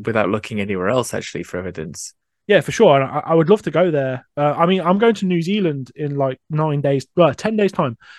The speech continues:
Speaker 1: Oh,
Speaker 2: and,
Speaker 1: wow.
Speaker 2: um, uh, for, for a long time, and I would love to get over to Tasmania to actually, like,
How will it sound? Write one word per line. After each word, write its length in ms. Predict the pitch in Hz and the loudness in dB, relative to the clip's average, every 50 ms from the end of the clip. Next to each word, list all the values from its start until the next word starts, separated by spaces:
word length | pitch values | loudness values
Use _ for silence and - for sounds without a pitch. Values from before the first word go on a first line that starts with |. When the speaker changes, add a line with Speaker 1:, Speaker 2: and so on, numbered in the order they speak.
| - - - | -20 -16 -6
Speaker 1:
Oh, 80 | - 160 | -2 0
Speaker 2:
and, 100 | 160 160 | 0 2
Speaker 1:
wow. 280 | 156 156 160 156 151 151 | 2 2 2 2 2 2
Speaker 2:
um, 300 | 147 147 143 151 - _ _ - | 0 -2 -4 -8 -12 _ _ -6
uh, 300 | 156 151 147 143 135 - - - | -4 -2 -2 -2 -4 -6 -10 -8
for, 360 | - - 170 156 147 143 127 | 0 2 4 4 4 2 0
for 180 | - - 160 | 0 0 0
a 40 | 147 | 2
long 220 | 151 160 160 156 139 | 2 2 0 0 -2
time, 340 | - 131 123 123 127 151 _ _ _ - | -4 -6 -8 -6 -8 -10 _ _ _ -2
and 320 | 147 143 139 143 139 131 - | 0 0 0 0 -2 -4 0
I 80 | 160 156 | 2 4
would 140 | 151 147 170 | 4 4 4
love 120 | 190 - | 0 0
to 100 | - 175 | -2 -4
get 120 | 165 165 | -2 0
over 180 | 156 151 151 147 | 2 2 0 0
to 540 | 139 - - 151 147 143 139 139 139 143 147 - | -2 -6 -4 -4 -2 -2 -2 -4 -6 -8 -10 -10
Tasmania 560 | - - 151 143 143 151 147 156 151 135 123 117 | -4 0 0 0 0 -2 -2 -2 -2 -4 -6 -4
to 120 | - 147 | -4 -6
actually, 280 | 147 - - - 135 127 | -6 -6 -6 -8 -4 -2
like, 300 | 135 131 127 131 - | -2 -2 -4 -6 -10